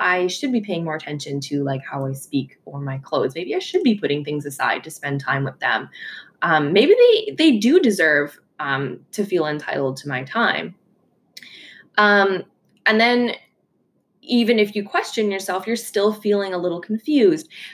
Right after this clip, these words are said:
And so then you try and talk about it, and they refuse to accept your feelings, acting like you're completely ridiculous. So you don't feel safe enough to talk about, um, how, you know, alone you feel,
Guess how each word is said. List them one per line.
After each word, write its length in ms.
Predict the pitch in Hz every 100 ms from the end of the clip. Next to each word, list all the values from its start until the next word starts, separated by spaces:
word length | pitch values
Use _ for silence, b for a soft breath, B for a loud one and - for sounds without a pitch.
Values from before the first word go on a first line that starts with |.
| B
And 120 | 208
so 140 | 208 208
then 140 | 214
you 120 | 214
try 240 | 240 202 165
and 160 | 175
talk 300 | 180 262 294
about 300 | 262 202 185
it, 160 | 185 175 B B B
and 140 | 214
they 120 | 226
refuse 520 | 254 262 - 240 247 -
to 80 | 214
accept 460 | 208 - 180 -
your 100 | 170
feelings, 540 | 165 - 190 175 160 156
acting 320 | 160 156 170 160
like 220 | 156 -
you're 80 | 151
completely 640 | 165 143 - 302 349 254
ridiculous. 680 | 226 196 185 190 185 190 -
So 280 | 160 156 B B B B
you 220 | 165 214
don't 220 | 285 269 226
feel 160 | 208
safe 260 | 202 180 180
enough 220 | 175 165
to 100 | 160
talk 240 | - 156
about, 380 | - - 147 143 -
um, 400 | 160 135 123 143 _ _ _ _ _
how, 640 | - - 185 160 151 143 -
you 100 | 165
know, 140 | 147 -
alone 400 | 156 220 262 240
you 120 | 226
feel, 760 | 214 214 202 190 185 180 -